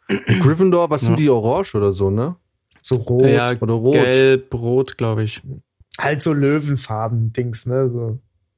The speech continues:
Speaker 2: Genau.
Speaker 3: Ich bin's, ein Löwe mit Rot. <laughs>
Speaker 1: Nee, ich find halt auch Slytherin als Haus
Speaker 2: Hallo, ich bin's,
Speaker 1: insgesamt
Speaker 2: eins Löw.
Speaker 1: Ja, ich, ich, ich find auch
Speaker 3: Als
Speaker 1: Sly-,
Speaker 3: L-
Speaker 1: Slyth-, guck mal, und das Tier
Speaker 3: Laiendarsteller.
Speaker 1: Schlange.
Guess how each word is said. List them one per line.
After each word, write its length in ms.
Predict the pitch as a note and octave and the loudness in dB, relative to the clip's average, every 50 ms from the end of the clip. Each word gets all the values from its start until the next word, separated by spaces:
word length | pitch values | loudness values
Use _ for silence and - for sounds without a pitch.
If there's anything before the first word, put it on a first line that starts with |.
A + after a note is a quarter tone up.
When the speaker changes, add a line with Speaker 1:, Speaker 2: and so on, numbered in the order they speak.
| _ _ _ _ _ _ _ _ _ _ _ _ _ _ _ _ _ _ - | _ _ _ _ _ _ _ _ _ _ _ _ _ _ _ _ _ _ -8
Speaker 2:
Genau. 320 | - A#2+ A2+ A2+ A2 G#2+ A2+ | -4 -2 0 2 2 2 2
Speaker 3:
Ich 60 | A2 | 2
bin's, 380 | D#3+ E3 E3 E3 E3+ D#3+ - D#3+ | 2 0 0 0 0 0 0 0
ein 400 | C#3+ C3+ C3+ C3+ C#3 C3 C3 C3 | 0 0 0 0 -2 -2 -2 0
Löwe 440 | C#3 C#3+ D3 D#3 D3+ D#3 D#3 D3 C3 | 0 0 0 0 -2 -2 -2 0 0
mit 280 | C3 C3+ B2 B2 - | 0 0 -2 -2 -4
Rot. 320 | B2 A#2+ A#2 A#2+ A2+ - - - | -4 -4 -2 -4 -4 -8 -14 -16
<laughs> 360 | _ - - - - - - | _ -8 -8 -6 -6 -4 0
Speaker 1:
Nee, 120 | - D#3 F#3 | 2 2 2
ich 60 | F3 | 2
find 200 | - C4 C#4 A#3+ | 2 2 2 2
halt 160 | A3+ A3 F#3 | 2 2 2
auch 120 | C#3 D3 D3+ | 0 0 0
Slytherin 560 | - - F3+ A#3 A3 A3 E3 C3+ C3 B2+ C3 | 0 0 0 0 2 2 4 4 4 4 4
als 260 | C3+ B2 B2+ B2 - - | 2 0 0 -2 0 -2
Haus 280 | D3+ D3+ D#3 F3 E3+ | 0 0 0 0 2
Speaker 2:
Hallo, 160 | D#3 D3+ E3 | 2 2 2
ich 80 | F3+ F#3+ | 4 2
bin's, 100 | G3+ - - | 2 4 4
Speaker 1:
insgesamt 200 | - - - C3 - | 4 4 4 2 0
Speaker 2:
eins 200 | C#3+ D#3+ E3 - | 0 0 -2 0
Löw. 420 | - C#3+ C#3 C#3 C#3+ D3+ - - _ _ _ _ _ _ _ _ _ _ _ _ - C#3 - - - - - - - | 0 2 2 2 0 -2 -6 -12 _ _ _ _ _ _ _ _ _ _ _ _ -6 -6 -4 -4 -4 -6 -8 -6 -2
Speaker 1:
Ja, 320 | - D#3 D3 D3 E3 - - | 0 2 2 2 2 0 0
ich, 120 | F3 E3+ | 0 0
ich, 220 | F3+ D#3 E3 - - | 0 -2 -2 -2 -2
ich 140 | - E3+ - | -2 -2 0
find 180 | - A3 A#3 F#3+ | 0 -2 0 0
auch 100 | F3 - | 0 0
Speaker 3:
Als 100 | D#3+ - | 2 4
Speaker 1:
Sly-, 180 | E3 F3 F#3+ - | 6 4 4 4
Speaker 3:
L- 120 | D#3+ - C3+ - - _ _ - | 2 -2 -4 -8 -10 _ _ -12
Speaker 1:
Slyth-, 320 | - - - G3 G3+ - - D#3+ | -6 0 0 0 0 0 -4 -2
guck 100 | - A2 | 0 2
mal, 200 | G#3 D#3+ E3 F3+ | 2 4 4 4
und 120 | G3+ G#3 G3 | 4 4 4
das 80 | F3+ | 4
Tier 80 | F3 D#3 | 2 2
Speaker 3:
Laiendarsteller. 480 | D3+ A3+ A#3+ G#3 - - D3+ D3+ E3 G3+ | 4 2 2 2 2 2 2 2 4 2
Speaker 1:
Schlange. 320 | F#3+ E3 A#2+ G2+ G2 | 2 2 2 0 -2